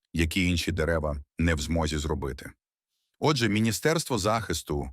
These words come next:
довкілля та природних ресурсів України опублікувало наказ, і усі новинні сайти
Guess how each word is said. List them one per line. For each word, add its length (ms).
довкілля 600
та 100
природних 520
ресурсів 460
України 540
опублікувало 760
наказ, 560
і 80
усі 340
новинні 440
сайти 520